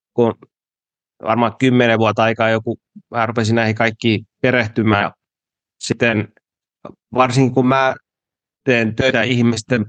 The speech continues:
ihmisten nivelten kanssa ja lipsten kanssa, otan ihmisiä kuntoutumaan.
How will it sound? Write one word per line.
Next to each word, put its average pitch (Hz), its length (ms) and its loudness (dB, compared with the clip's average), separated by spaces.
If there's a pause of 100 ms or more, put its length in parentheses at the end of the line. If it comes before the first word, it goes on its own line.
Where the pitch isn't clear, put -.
(120)
ihmisten 120 520 -2
nivelten 110 600 2
kanssa 101 380 0
ja 104 300 0 (140)
lipsten 127 460 0
kanssa, 117 420 -4
otan 117 260 0
ihmisiä 110 260 0
kuntoutumaan. 107 760 0